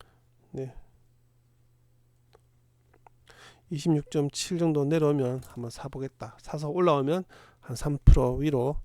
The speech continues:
전량 익절하고 나오겠다. 이렇게 말씀드리도록 하겠습니다. 네,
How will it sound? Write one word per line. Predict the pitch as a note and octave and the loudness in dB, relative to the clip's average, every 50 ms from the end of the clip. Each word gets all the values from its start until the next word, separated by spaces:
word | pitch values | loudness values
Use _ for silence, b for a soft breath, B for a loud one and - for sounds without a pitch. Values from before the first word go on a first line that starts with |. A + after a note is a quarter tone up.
| _ - | _ -14
전량 | - A#2+ A#2 A#2+ - F3+ | -14 -10 -10 -10 -12 -12
익절하고 | D3+ - - C#3+ C3 C3 C#3+ C#3+ C#3+ C#3 | -14 -10 -8 -8 -8 -8 -8 -8 -8 -8
나오겠다. | A2+ F#2+ - A2+ G#2+ _ - A2+ A2 - b b b b b b b _ - | -10 -12 -12 -14 -16 _ -16 -18 -18 -18 b b b b b b b _ -16
이렇게 | D#3+ D3+ - - - D3 C#3+ C#3+ C#3 | -14 -14 -14 -12 -10 -8 -8 -8 -8
말씀드리도록 | B2 A2 - - - B2+ B2+ A#2+ - B2 - B2+ B2 B2 C3+ - - | -10 -12 -16 -14 -14 -12 -12 -14 -16 -16 -14 -12 -10 -10 -10 -12 -14
하겠습니다. | - B2+ A#2 - - - A#2+ A#2 B2+ A2+ - - - - _ - B B B B B B B B B B B B B B B B B B B _ _ _ _ - - - | -16 -16 -16 -16 -14 -14 -14 -12 -10 -2 0 -2 -2 -2 _ -20 B B B B B B B B B B B B B B B B B B B _ _ _ _ -20 -12 -2
네, | - D3+ | 0 0